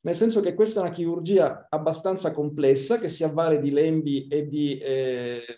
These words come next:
procedure anche di chirurgia plastica, tale per cui il rischio di complicanze, di cui la principale è la formazione di fistole uretrocutanee, è abbastanza, cioè di buchini lungo il decorso dell'uretra, è abbastanza frequente, va tra il dieci e il trenta quaranta per cento in ragione del,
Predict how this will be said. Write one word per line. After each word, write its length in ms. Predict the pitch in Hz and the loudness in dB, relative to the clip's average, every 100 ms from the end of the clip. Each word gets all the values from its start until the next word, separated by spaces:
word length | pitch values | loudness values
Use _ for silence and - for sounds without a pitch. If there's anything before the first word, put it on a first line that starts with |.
| _ _ - | _ _ -4
procedure 560 | 170 156 160 185 180 | -2 0 0 4 6
anche 220 | 151 156 | 4 0
di 100 | 147 | -2
chirurgia 460 | 139 151 147 147 151 | 0 0 0 0 0
plastica, 680 | 147 127 - 180 175 226 220 - _ _ _ _ | 0 -2 -4 -6 -4 -4 -6 -16 _ _ _ _
tale 240 | - 196 202 | 2 4 6
per 260 | 226 226 | 6 4
cui 240 | 226 233 226 | 2 2 2
il 120 | 170 | 2
rischio 320 | 190 220 214 | 2 2 0
di 80 | 180 | 0
complicanze, 720 | 180 185 180 175 196 180 156 | 0 -4 -6 -4 -2 -2 -4
di 140 | 147 147 | -8 -4
cui 140 | 185 | 0
la 120 | 185 156 | 2 4
principale 640 | 165 160 165 160 190 196 | 2 -2 -4 0 2 4
è 20 | |
la 80 | 160 | 2
formazione 480 | 156 156 160 - 165 | 0 -2 -2 0 -2
di 40 | |
fistole 540 | 160 196 175 160 175 - | -2 -2 0 0 -2 -2
uretrocutanee, 1080 | 202 185 180 185 247 214 156 160 165 160 _ | 2 2 2 -4 -4 -2 -2 -2 -6 -10 _
è 260 | - 170 - | -2 0 0
abbastanza, 520 | 156 151 156 156 151 | 0 0 0 0 -2
cioè 120 | - | -2
di 80 | 156 | 0
buchini 420 | 160 165 165 185 | 0 0 0 0
lungo 280 | 156 165 151 | 2 2 2
il 60 | 143 | 2
decorso 420 | 147 160 151 208 | 2 0 -2 -2
dell'uretra, 680 | 240 165 156 160 165 165 - | -2 0 0 0 -2 -4 -4
è 80 | 160 | -2
abbastanza 500 | 151 151 151 151 147 | 0 0 0 -2 -2
frequente, 540 | 139 135 131 127 131 | -4 -4 -2 -2 -2
va 120 | 156 160 | 0 0
tra 140 | 160 | 2
il 140 | 180 180 | 2 2
dieci 560 | 185 185 180 202 202 | 2 2 0 -2 -4
e 140 | - 160 | -2 0
il 300 | 147 143 143 | 0 -4 -4
trenta 320 | 165 165 156 | -2 -2 -2
quaranta 340 | 143 156 160 | 0 0 0
per 160 | 180 202 | 2 0
cento 320 | - 156 156 | 0 -2 -2
in 220 | 151 151 | -2 -2
ragione 500 | 151 156 143 147 147 | -2 0 2 2 2
del, 640 | 143 139 139 139 135 135 | 2 0 2 2 2 0